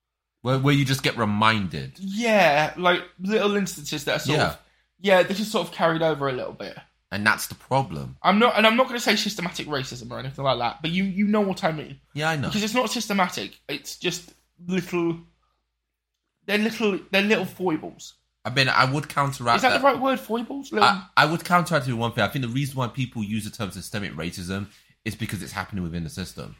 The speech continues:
Speaker 2: I don't, my definition,
Speaker 1: And,
Speaker 2: my,
Speaker 1: and, and that's the
Speaker 2: okay, my
Speaker 1: thing.
Speaker 2: definition of systemic racism is that it's like, it, it's the same. My definition of systemic is that it's, and I'm, if I'm wrong, I'm wrong,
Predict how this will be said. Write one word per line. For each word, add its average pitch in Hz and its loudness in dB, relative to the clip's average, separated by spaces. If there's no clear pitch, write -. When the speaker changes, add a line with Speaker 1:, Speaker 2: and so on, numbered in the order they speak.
Speaker 2:
I 196 4
don't, 269 0
my 226 2
definition, 254 -4
Speaker 1:
And, 131 4
Speaker 2:
my, 208 6
Speaker 1:
and, - 4
and 117 2
that's 110 2
the 185 6
Speaker 2:
okay, 143 2
my 190 6
Speaker 1:
thing. 214 -2
Speaker 2:
definition 214 -4
of 156 -2
systemic 156 -2
racism 143 -4
is 135 -6
that 139 -4
it's 123 -6
like, 139 0
it, 139 -12
it's - -18
the - -14
same. 135 -6
My 170 -2
definition 170 -4
of 151 -8
systemic 147 -6
is 123 -20
that - -12
it's, - -14
and 165 0
I'm, 165 0
if 240 0
I'm 302 4
wrong, 320 -2
I'm 240 0
wrong, 185 -2